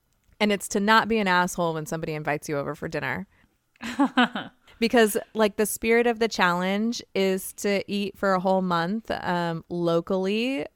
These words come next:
Speaker 1: with food and items that are produced within two hundred miles of your house. But, like, if your ninety-year-old neighbor invites you over for milk and cookies, go do it.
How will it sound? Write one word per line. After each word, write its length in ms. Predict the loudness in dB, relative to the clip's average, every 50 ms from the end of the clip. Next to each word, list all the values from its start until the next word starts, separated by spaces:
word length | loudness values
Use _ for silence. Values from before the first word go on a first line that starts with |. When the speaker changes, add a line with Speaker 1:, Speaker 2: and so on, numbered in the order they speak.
| -20 _ -10
Speaker 1:
with 340 | -4 -2 -2 -2 -2 _ -20 _ -4
food 500 | -2 0 2 2 4 4 4 2 2 0 -2
and 180 | -4 -4 -4 -4
items 400 | -2 -2 -2 -2 -2 -2 -4 -4
that 100 | -4 -4
are 80 | -4 -4
produced 380 | -6 -8 -8 -8 -8 -8 -8
within 260 | -10 -8 -6 -6 -6 -6
two 140 | -6 -6 -4
hundred 260 | -4 -4 -4 -6 -6
miles 360 | -4 -4 -4 -4 -4 -4 -4
of 120 | -6 -6 -4
your 180 | -4 -6 -4
house. 460 | -4 -2 -2 0 0 -2 -4 -6 -8 -14 -18 -20 -20 -20 -20 -20 -20 _
But, 420 | -8 2 6 8 8 8 8 4 _ -4
like, 240 | 2 2 2 2 2 0
if 120 | -2 -2 0
your 120 | -2 0
ninety-year-old 560 | 0 0 0 0 0 0 2 2 2 0 0
neighbor 320 | -2 -4 -4 -2 0 0 0
invites 440 | 0 -2 -2 -2 -2 -4 -4 -2
you 120 | 0 0 0
over 120 | 0 0
for 140 | -2 -2 0
milk 240 | 0 0 -2 -2 -2
and 140 | -4 -4 -4
cookies, 560 | -6 -6 -4 -2 0 0 0 0 -2 -8 -10 _ -20 -20 -20 _ _ _ 0
go 160 | 2 4 4
do 200 | 4 4 2 2
it. 180 | 2 0 0 -4